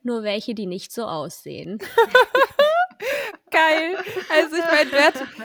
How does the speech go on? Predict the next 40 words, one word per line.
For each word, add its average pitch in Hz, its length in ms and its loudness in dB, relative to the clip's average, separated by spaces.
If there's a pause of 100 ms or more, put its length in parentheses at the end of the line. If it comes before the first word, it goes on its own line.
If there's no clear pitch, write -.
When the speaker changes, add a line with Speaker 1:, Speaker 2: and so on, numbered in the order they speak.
(580)
Speaker 2:
Berti 311 420 4
und 277 140 -4
Elton, 202 680 0
wie 294 100 0
seht 285 240 -4
ihr 269 160 -2
denn 240 140 -2
eigentlich 208 520 -4
so 185 100 -8
aus? 156 380 -6
Seht 262 200 -8
ihr 196 160 -2
aus 285 160 -6
wie 247 60 -14
Frauen 320 400 0
oder 247 480 0 (420)
Speaker 1:
<laughs> - 420 -20
Also 233 200 -2
Speaker 2:
nicht 240 80 -6
Speaker 1:
ich, 269 60 -8
Speaker 2:
so? 185 300 -6 (420)
Speaker 1:
ich - 180 -10
bin 302 160 -4
schon 294 200 -6
sehr 277 220 -2
feminin, 226 640 -8
würde 170 160 -8
ich 190 120 -16
sagen. 139 380 -14
Ich - 180 -16
habe 269 500 -4 (300)
Speaker 2:
<laughs> - 340 -20
Speaker 1:
nicht 302 300 -8
die 320 80 -6
größten 277 420 -2
Kurven 311 400 -2
überhaupt, 339 720 -4
aber 262 320 8
<laughs> - 1500 0
man 370 100 -10